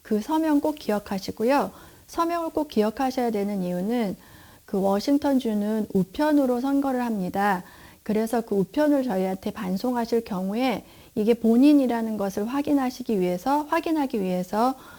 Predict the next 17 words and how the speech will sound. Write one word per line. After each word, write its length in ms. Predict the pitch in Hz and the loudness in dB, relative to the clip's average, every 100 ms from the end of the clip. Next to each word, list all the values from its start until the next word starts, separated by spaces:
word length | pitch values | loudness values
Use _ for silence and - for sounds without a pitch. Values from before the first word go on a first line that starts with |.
| - - | -20 -20
서명을 560 | - 349 349 359 330 302 | -2 0 0 0 -2 0
꼭 240 | 277 - | -2 0
하셔야 280 | 277 285 269 | -2 0 0
되는데요. 720 | 226 196 190 190 220 277 196 - - - | 0 -2 -2 0 2 0 0 -10 -20 -20
그 160 | - 220 | -2 -2
서명을 680 | 220 330 339 330 262 240 233 | 0 -2 0 2 2 0 0
대조하기 640 | 190 190 226 220 220 196 | -2 0 0 0 0 0
위해서는 680 | 185 185 185 185 254 294 294 - - | 2 0 -4 -2 2 2 0 -18 -14
저희가 300 | - 196 202 | -2 0 0
면허증 640 | 180 180 226 240 - 196 | 0 0 0 -2 -4 -4
선-, 300 | 196 247 220 214 | -2 -2 -2 -2
서류 380 | 233 220 285 285 | -2 2 2 2
또는 320 | 285 285 262 | 0 2 2
더군다나 480 | 208 185 196 190 190 - | -2 -4 -4 -4 -6 -6
아니면은 640 | 185 208 208 202 208 208 202 - - - - | -2 0 0 -2 -2 -4 -6 -20 -20 -20 -20
그 340 | - 190 180 175 | -4 -2 0 -2
서면으로 1040 | - 339 359 370 330 233 202 202 226 180 | -2 -2 0 0 2 2 4 4 4 4